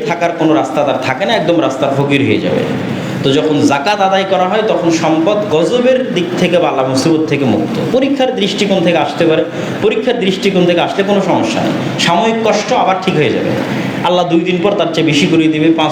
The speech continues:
বছর পর তার চেয়ে আরও বাড়িয়ে দিবে। কিন্তু যখনই গজবের দৃষ্টিকোণ থেকে আসবে, তখন সেটা ধ্বংস হয়ে যাবে এবং সেখান থেকে আর উত্থানের কোনো রাস্তা থাকবে না। অতএব আমরা সবাই জাকাত আদায়ে সচেতন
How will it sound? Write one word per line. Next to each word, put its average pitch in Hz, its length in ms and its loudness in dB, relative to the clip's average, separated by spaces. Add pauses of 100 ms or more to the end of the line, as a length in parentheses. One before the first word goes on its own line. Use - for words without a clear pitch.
বছর 160 260 2
পর 160 160 2
তার 147 140 0
চেয়ে 135 140 2
আরও 131 160 2
বাড়িয়ে 117 280 -2
দিবে। - 160 -2 (500)
কিন্তু 156 160 2 (120)
যখনই 156 380 0
গজবের 185 340 0 (100)
দৃষ্টিকোণ 170 480 2
থেকে 170 220 2
আসবে, - 180 -2 (100)
তখন 156 220 2
সেটা 156 220 0
ধ্বংস 156 220 2 (100)
হয়ে 127 160 0
যাবে 117 140 2 (440)
এবং 131 120 2 (100)
সেখান 160 280 2
থেকে 165 180 0
আর 139 120 0
উত্থানের 151 380 0
কোনো 139 180 2
রাস্তা - 280 -2
থাকবে 101 280 -4
না। - 60 -4 (420)
অতএব 151 180 2 (100)
আমরা 151 140 0 (100)
সবাই 147 200 0 (120)
জাকাত 131 280 0 (180)
আদায়ে 147 300 0 (220)
সচেতন 156 400 2